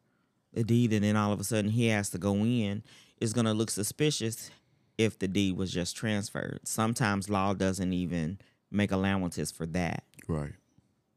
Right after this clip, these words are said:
Speaker 1: So be prepared ahead of time, like
Speaker 2: Yeah.
Speaker 1: you say.
Speaker 2: Yeah, there's things to take. Is there is things to think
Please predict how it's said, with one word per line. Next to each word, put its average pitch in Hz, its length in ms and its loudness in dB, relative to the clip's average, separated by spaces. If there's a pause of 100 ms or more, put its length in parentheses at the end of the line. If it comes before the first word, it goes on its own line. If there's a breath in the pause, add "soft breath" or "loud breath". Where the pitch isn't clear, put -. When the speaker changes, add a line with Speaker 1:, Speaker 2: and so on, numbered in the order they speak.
(840)
Speaker 1:
So 87 600 -6 (1080)
be 113 120 4
prepared 156 380 -2
ahead 170 240 2
of 170 80 -4
time, 120 400 -2
like 123 180 0
Speaker 2:
Yeah. 143 60 -6
Speaker 1:
you 151 60 0
say. 151 380 -4
Speaker 2:
Yeah, 120 180 -2
there's 127 180 -2
things 156 260 0
to - 60 -20
take. 180 200 -6 (120)
Is 98 180 0
there 113 240 6
is 98 300 -4 (120)
things 139 600 4
to 127 200 0 (140)
think 139 300 -2